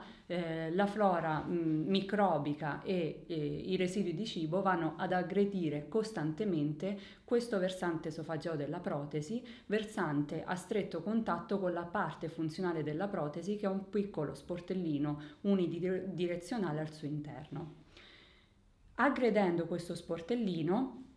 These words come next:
non è più attenuta durante la deglutizione e il paziente, bevendo, i-, inizia a sperimentare la fuoriuscita di acqua in trachea proprio perché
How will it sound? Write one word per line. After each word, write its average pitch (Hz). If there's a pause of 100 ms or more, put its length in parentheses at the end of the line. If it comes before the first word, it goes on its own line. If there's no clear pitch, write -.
(360)
non 226
è 190 (100)
più 208
attenuta 180
durante 160
la 156
deglutizione 151 (520)
e 277
il 247
paziente, 156
bevendo, 185 (380)
i-, -
inizia 208
a 170
sperimentare 185
la 170
fuoriuscita 185
di 165
acqua -
in 180
trachea 185
proprio 208
perché 208